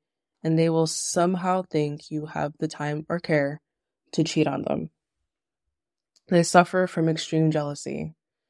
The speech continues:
If you ask them why they're with you, if you cause them so much stress, they will s-, also take that as another opportunity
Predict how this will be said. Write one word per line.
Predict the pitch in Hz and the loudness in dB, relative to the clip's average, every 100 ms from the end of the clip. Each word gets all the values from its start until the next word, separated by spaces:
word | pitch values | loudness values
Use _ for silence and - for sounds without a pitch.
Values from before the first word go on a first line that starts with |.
| _ _ _ _ | _ _ _ _
If | - 165 | -4 4
you | 165 | 4
ask | 165 | 4
them | 190 165 | 2 4
why | 160 156 | 6 6
they're | 160 151 | 4 0
with | 147 - | -6 -8
you, | 143 143 143 - | -10 -10 -12 -12
if | - | -4
you | 156 | -4
cause | - 156 151 | -2 -2 -2
them | 160 156 | -2 -4
so | - 151 | -4 -4
much | 156 156 | -4 -6
stress, | - 143 135 - - - _ _ _ - | -6 -4 -4 -8 -14 -18 _ _ _ 4
they | 156 | 6
will | 160 | 6
s-, | - - - | 2 -6 0
also | 190 185 208 | 0 0 -4
take | - 156 156 | 0 0 2
that | 143 127 - _ _ _ - | 0 -2 -6 _ _ _ -6
as | 156 | -2
another | 156 151 160 160 | 0 2 2 2
opportunity | 123 160 160 151 151 147 143 147 147 143 | 0 0 -4 -4 -6 -6 -6 -6 -6 -10